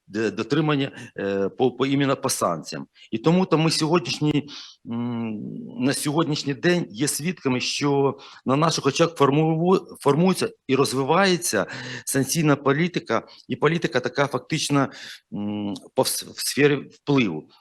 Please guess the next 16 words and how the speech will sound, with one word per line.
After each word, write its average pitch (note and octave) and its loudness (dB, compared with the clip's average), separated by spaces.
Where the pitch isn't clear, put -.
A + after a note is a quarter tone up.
І D3 -2
цей - -2
сфер-, D3 2
і A#2 -10
ця B2 2
сфера C3+ 2
впливу, D#3+ 0
хотілося C#3+ 0
б, A#2+ -4
щоб C3+ -4
вона, D3 2
м, A2+ -2
не F3+ 4
впливала D3+ 4
на B2 2
наш A2+ 0